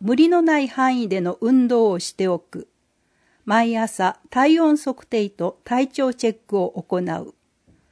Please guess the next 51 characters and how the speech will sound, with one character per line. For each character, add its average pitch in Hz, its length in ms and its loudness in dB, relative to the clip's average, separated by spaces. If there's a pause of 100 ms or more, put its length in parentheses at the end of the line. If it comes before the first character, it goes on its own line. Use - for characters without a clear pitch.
(320)
体 262 240 4
調 254 300 2
が 220 100 2
悪 208 280 0
い 247 100 -2
時 196 320 -2
は 170 80 -2
無 185 160 -4
理 247 100 -4
せ 190 240 -4
ず、 175 240 -10 (380)
自 220 120 -4
宅 262 300 0
で 202 260 -2
静 269 300 0
養 277 220 0
し - 160 -8
ま 233 140 0
し - 180 -8
ょ 170 220 -4
う。 - 40 -20 (1160)
こ 277 140 2
ま 311 160 4
め 285 160 4
に 196 320 -2
水 311 320 2
分 320 280 4
を 269 100 0
補 202 160 -2
給 226 280 -4
す 175 220 -10
る。 165 160 -10 (720)
室 - 300 -4
内 269 260 4
で 208 140 0
も 190 260 -2
屋 285 320 0
外 269 260 0
で 214 140 -4
も、 180 260 -6 (360)
喉 247 280 2
の 330 140 2
渇 294 300 0
き 240 140 0
を 214 80 4
感 240 300 0
じ 233 120 -4
な 220 160 -4
く - 80 -20
て 180 160 -8
も、 175 240 -4